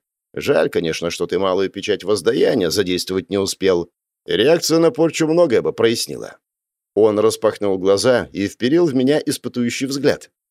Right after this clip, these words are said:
«Или задействовал?» Мне только оставалось, что покачать головой. В ответ ожидаемо прозвучало: «Бестолочь!»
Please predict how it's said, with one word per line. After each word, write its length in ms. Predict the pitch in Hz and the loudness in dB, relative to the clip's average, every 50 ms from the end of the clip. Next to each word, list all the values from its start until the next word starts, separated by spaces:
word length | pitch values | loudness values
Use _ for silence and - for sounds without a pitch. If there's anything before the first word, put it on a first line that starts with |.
| _ _ _ - | _ _ _ -8
«Или 300 | - 98 107 117 127 139 | -4 -2 0 2 4 4
задействовал?» 1000 | 139 117 143 156 156 139 156 135 92 - - - 71 60 50 50 50 - - _ _ _ _ _ _ _ _ _ _ _ _ _ _ _ _ _ - | 4 4 4 2 4 4 2 2 2 0 -4 -4 -6 -6 -6 -8 -10 -10 -14 _ _ _ _ _ _ _ _ _ _ _ _ _ _ _ _ _ -4
Мне 420 | 85 87 95 113 143 170 190 196 | -2 0 2 4 4 4 4 2
только 440 | 196 - 175 175 170 165 - 160 156 | 2 4 2 2 2 2 4 4 4
оставалось, 640 | 139 - - 127 127 123 131 151 165 156 117 87 | 4 2 2 2 4 4 6 4 6 4 4 2
что 180 | - - - 76 | 0 -2 -4 -6
покачать 500 | - - 110 - 117 107 - 98 73 78 | -2 -2 0 0 2 2 2 0 -2 0
головой. 480 | 87 110 107 107 82 - 52 - - _ _ _ _ _ _ _ - | 2 2 2 0 -2 -4 -12 -16 -18 _ _ _ _ _ _ _ -10
В 160 | 76 73 80 | -6 0 0
ответ 340 | 82 82 - 156 180 175 - - | 0 0 2 0 0 0 0 -2
ожидаемо 500 | 117 110 87 107 90 95 92 95 98 98 | -2 -2 0 0 2 2 2 2 0 -2
прозвучало: 640 | - 110 110 110 117 - - 80 57 55 55 - - _ _ - | -2 -4 -4 -4 -4 -6 -6 -8 -8 -10 -12 -18 -20 _ _ -20
«Бестолочь!» 880 | 73 73 80 90 123 139 - - - - 80 57 55 - - - - | -18 -16 -8 0 2 2 2 2 0 -4 -6 -6 -6 -10 -12 -14 -14